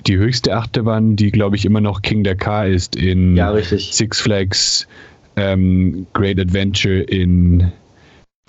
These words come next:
Speaker 1: äh, New Jersey. Und dann, ähm, ja, dann frage ich mich, weil die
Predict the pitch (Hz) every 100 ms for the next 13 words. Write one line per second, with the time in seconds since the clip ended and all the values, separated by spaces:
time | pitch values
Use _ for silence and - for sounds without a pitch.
0 | - 95 90 90 87 98 110 101 85 -
1 | - - _ _ _ - 101 98 90 98
2 | 104 123 139 101 113 110 110 110 107 104
3 | - - 110 117 95 104 135 143 127 -
4 | - - 110 101 107 107 120